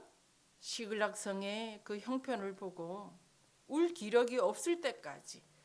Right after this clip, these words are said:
목 놓아 울었다고 나옵니다. 이들은 나타난 현실이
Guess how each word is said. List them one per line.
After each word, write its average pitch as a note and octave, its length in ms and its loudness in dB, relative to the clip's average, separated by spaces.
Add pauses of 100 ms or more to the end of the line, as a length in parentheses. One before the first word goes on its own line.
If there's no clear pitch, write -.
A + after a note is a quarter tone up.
(340)
목 F3+ 300 -2
놓아 E3 360 -2
울었다고 D#3 640 -8
나옵니다. F3 580 -16 (1120)
이들은 A#3 720 0
나타난 E3+ 500 -8
현실이 E3 800 -12